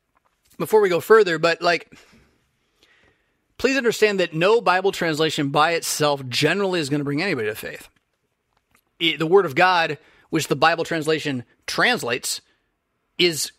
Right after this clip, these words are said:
what brings people to faith. And then if they read it, that's good.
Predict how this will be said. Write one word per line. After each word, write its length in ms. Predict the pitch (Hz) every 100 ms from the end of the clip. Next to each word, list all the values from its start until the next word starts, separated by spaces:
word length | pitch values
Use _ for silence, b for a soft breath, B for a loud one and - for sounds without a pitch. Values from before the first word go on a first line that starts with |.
| _ _
what 180 | 180 151
brings 180 | 165 151
people 180 | 170 127
to 80 |
faith. 340 | 117 143 - - b b -
And 220 | 151 160
then 240 | 170 151 - b _
if 140 | - 139
they 140 | 143
read 220 | 139 277
it, 140 | 214 151
that's 180 | 147 -
good. 260 | 240 139